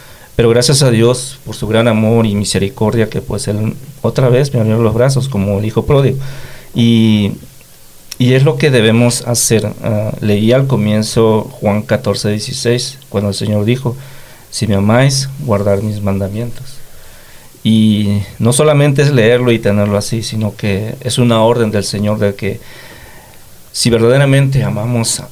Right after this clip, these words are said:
a, a Dios, si verdaderamente amamos lo que Él hizo por nosotros, entonces, pues, debemos de guardar eso que Él nos dejó, ¿no?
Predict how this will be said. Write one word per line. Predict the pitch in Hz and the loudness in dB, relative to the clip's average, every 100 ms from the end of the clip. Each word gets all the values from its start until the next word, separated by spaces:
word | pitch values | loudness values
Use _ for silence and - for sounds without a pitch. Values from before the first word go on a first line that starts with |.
| - | -12
a, | 95 92 - | -8 -8 -6
a | 92 104 | -4 -4
Dios, | 104 110 120 | 0 2 2
si | - - - 110 | 0 -6 -4 -2
verdaderamente | 107 110 113 113 113 117 | 0 0 2 2 2 2
amamos | 107 104 117 120 110 | 2 2 2 2 0
lo | 104 | -2
que | 104 113 | 0 2
Él | 117 | 2
hizo | 127 120 | 0 0
por | - 101 | -2 -4
nosotros, | 101 - 123 131 107 | -6 -2 -2 -2 -4
entonces, | 113 110 120 135 135 | -4 -2 -2 0 -2
pues, | - 101 - - - - - - - - - - - - | -2 -6 -8 -14 -18 -20 -20 -20 -20 -20 -20 -20 -16 0
debemos | 123 139 175 139 | 2 4 4 2
de | 113 104 - - - - - - | 2 0 -2 -10 -16 -18 -12 -8
guardar | 117 113 107 113 139 | 0 2 2 2 2
eso | 123 117 123 117 - - | 2 2 2 0 -4 -10
que | 123 110 - - | -6 -4 -4 -2
Él | 113 120 | 0 0
nos | 104 | -2
dejó, | 107 95 - 101 | -4 -8 -8 -8
¿no? | 98 | -8